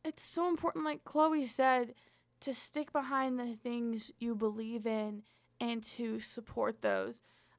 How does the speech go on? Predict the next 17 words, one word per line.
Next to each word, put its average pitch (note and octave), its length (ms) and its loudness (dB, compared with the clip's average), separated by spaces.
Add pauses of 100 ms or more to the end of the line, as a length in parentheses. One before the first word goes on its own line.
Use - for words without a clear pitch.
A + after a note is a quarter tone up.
I B3+ 100 0
know B3 400 4 (140)
recently A3+ 920 -2
Chloe A#3 320 -2
and A3+ 120 0
I A3 260 0 (140)
both A#3 240 0
kind A#3 180 0
of A3 80 0
got A3+ 240 6
behind A3 720 0 (400)
a, G#3+ 400 2 (180)
uh, - 140 -10 (340)
um, - 300 -6 (180)
a A#3 60 -4
political C4 420 8
candidate A3+ 640 -2